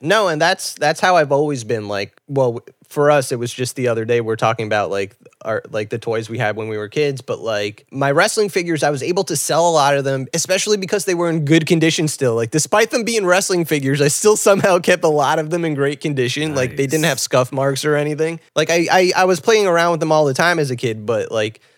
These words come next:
Speaker 1: still. So, like, I'm, I'm like that with my stuff, you know? I try to be not necessarily careful, but just keep it in good condition.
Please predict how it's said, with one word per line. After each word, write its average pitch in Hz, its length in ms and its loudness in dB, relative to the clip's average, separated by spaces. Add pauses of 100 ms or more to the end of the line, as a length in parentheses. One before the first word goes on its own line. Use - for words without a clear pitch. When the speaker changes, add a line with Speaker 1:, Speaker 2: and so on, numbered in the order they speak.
(140)
Speaker 1:
still. 143 500 0
So, 123 180 -2
like, 117 400 -2
I'm, 160 220 2
I'm 180 160 0
like 185 200 2
that 151 160 2
with 127 120 -4
my 110 140 -4
stuff, 98 380 -4
you 110 60 -6
know? 113 100 -2
I 117 80 0
try 151 260 2
to 156 80 -4
be 135 300 -6 (480)
not 214 120 0
necessarily 202 580 -2
careful, 160 480 0
but 135 160 -2
just 139 220 -2
keep 151 240 -6
it 135 60 2
in 131 100 -2
good 123 180 -2
condition. 107 600 -6